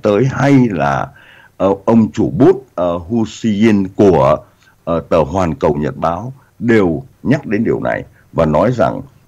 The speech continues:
là người dân Trung Hoa lục địa, người dân Trung Quốc phải hiểu là bằng mọi cách hãy không có nhượng bộ trước những cái áp lực kinh tế từ phía Hoa Kỳ. Và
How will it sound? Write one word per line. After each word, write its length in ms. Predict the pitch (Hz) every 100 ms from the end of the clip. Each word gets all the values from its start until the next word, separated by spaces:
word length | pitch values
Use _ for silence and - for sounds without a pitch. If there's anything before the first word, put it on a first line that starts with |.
| _
là 420 | 67 80 67 58 - _ _ -
người 400 | 90 113 95 85
dân 400 | 71 117 104 95 - -
Trung 220 | 120 101
Hoa 160 | 95
lục 220 | 90 - 73
địa, 180 | 69 - 64
người 300 | 67 82 73
dân 280 | 65 107 90
Trung 180 | - 90 85
Quốc 240 | 147 170 - _ _
phải 440 | - 92 64 52 50 _ -
hiểu 420 | 90 87 60 55 - _ _ _ -
là 440 | 85 85 69 - - _ _ _ _ _ _ -
bằng 300 | 113 95 95
mọi 160 | 85 -
cách 180 | 175 160 _ _ _ -
hãy 200 | - 131
không 360 | - - 156 135 139
có 80 |
nhượng 320 | 131 110 - 92
bộ 200 | 78 - -
trước 220 | - 170 170 _ _ _ _ - -
những 240 | 104 139 135
cái 80 |
áp 180 | - 147
lực 120 | 85 -
kinh 160 | 98 92
tế 240 | 101 101 139
từ 160 | 127 98
phía 200 | - 101 117
Hoa 140 | 104 82
Kỳ. 200 | 71 57 50 - _ _ _
Và 440 | 60 95 90 76